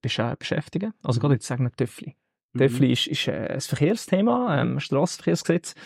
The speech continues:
Speaker 1: Und es tönt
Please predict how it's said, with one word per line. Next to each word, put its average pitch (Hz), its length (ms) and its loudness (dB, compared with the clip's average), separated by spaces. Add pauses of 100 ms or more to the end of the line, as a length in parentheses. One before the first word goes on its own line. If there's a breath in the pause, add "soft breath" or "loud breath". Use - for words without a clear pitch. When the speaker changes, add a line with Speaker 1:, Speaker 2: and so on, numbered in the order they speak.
(480 loud breath)
Speaker 1:
Und 123 400 4 (1600)
es - 160 -10
tönt 262 520 2